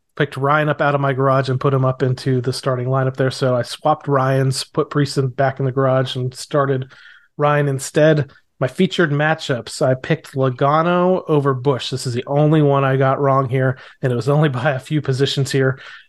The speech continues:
Um, I picked Reddick over Suarez. That was correct. I picked Bell over Larson. That was correct. I picked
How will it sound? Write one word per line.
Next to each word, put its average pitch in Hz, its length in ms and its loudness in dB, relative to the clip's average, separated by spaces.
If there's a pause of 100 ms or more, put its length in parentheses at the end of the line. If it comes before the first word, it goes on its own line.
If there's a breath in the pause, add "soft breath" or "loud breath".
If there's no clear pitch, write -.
(120)
Um, 135 340 -2
I 131 120 -2
picked 147 320 -4
Reddick 139 420 0
over 127 160 0
Suarez. 139 460 0
That 135 120 -4
was 139 100 -6
correct. 139 300 -2
I 127 60 -2
picked 131 280 -4
Bell 151 240 4
over 135 240 0
Larson. 139 440 0
That 139 160 0
was 143 120 -4
correct. 131 360 -4
I 127 80 -2
picked 139 400 -2